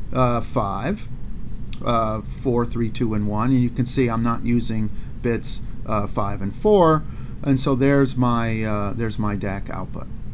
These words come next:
Okay. All right, let's push the go button, and we'll see how slow my game actually runs. Okay, we're running now in the simulator, uh, and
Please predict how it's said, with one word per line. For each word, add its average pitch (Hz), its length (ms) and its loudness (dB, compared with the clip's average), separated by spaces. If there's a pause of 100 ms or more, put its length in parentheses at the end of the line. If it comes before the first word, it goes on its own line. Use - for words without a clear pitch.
(100)
Okay. 170 220 -4 (720)
All 117 60 -2
right, 92 120 -2
let's 135 140 0
push 143 180 0
the 92 100 -6
go 127 220 2
button, 98 520 -4
and - 80 -2
we'll 110 100 -2
see 185 220 -2
how 127 180 2
slow 135 400 2
my 101 180 -2
game 95 280 -4
actually 113 500 -2
runs. 104 520 -4 (160)
Okay, - 260 -6
we're 110 140 -6
running 131 520 0 (320)
now 135 260 4
in 139 160 6
the 135 100 6
simulator, 123 680 0 (460)
uh, 120 300 2 (760)
and 127 680 4